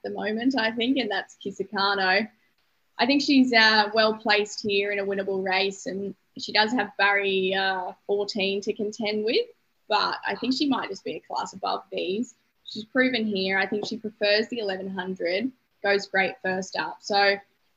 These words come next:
I've got her as my best of the day at the Goldie. She's three dollars eighty, and that's race seven, number two.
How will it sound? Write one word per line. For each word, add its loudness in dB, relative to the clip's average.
I've 2
got 2
her 6
as 0
my -4
best 0
of -12
the -6
day 2
at -12
the -8
Goldie. 0
She's -10
three 2
dollars -2
eighty, -2
and -4
that's -12
race -4
seven, -4
number -4
two. -4